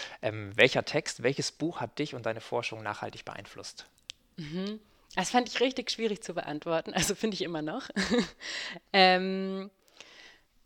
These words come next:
Speaker 2: ich glaub, auf mein Thema jetzt bezogen, sehr eng, fand ich den Text von Anna Lauren Hoffman, Where Fairness Fails, richtig gut. Da, ähm, beschreibt sie wenn, dass wenn man diesem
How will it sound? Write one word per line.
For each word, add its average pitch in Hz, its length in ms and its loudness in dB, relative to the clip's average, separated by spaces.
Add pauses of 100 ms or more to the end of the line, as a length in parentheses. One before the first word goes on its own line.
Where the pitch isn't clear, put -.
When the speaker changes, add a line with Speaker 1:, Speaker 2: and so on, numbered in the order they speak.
(200)
Speaker 2:
ich 196 140 -2
glaub, 226 200 8
auf - 140 4
mein 180 220 2
Thema 269 360 4
jetzt 233 280 -2
bezogen, 220 640 0
sehr 190 300 2
eng, 214 420 2
fand 190 280 -6
ich 185 120 -6
den 180 140 -6
Text - 400 -8
von 175 420 -4 (100)
Anna 185 260 0
Lauren 160 400 -2
Hoffman, 185 460 -4
Where 160 140 -4
Fairness 165 480 -4
Fails, 208 480 -6
richtig - 340 -8
gut. 254 340 -10 (500)
Da, 170 420 2
ähm, 165 440 -6
beschreibt - 500 -4
sie 175 460 -2 (1300)
wenn, 180 360 4
dass 175 220 -6
wenn 185 140 4
man 180 260 2
diesem 170 600 -6